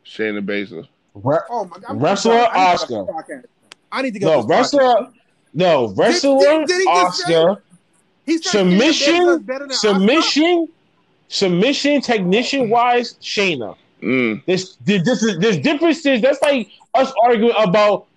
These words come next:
Speaker 2: between the difference between a Chris Benoit and a Bret Hart.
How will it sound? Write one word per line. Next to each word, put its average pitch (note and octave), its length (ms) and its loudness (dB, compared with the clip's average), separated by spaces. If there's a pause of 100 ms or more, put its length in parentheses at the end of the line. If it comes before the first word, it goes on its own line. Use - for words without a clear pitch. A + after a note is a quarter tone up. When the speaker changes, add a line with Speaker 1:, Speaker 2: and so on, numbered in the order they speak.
(180)
Speaker 2:
between G#3 520 0
the F#3+ 120 0
difference G3+ 360 0
between F#3+ 480 -2
a D#3+ 100 -2
Chris G#3+ 280 -2
Benoit F#3 480 2
and E3+ 120 -2
a D3+ 40 -2
Bret D3 240 0
Hart. C#3+ 260 -2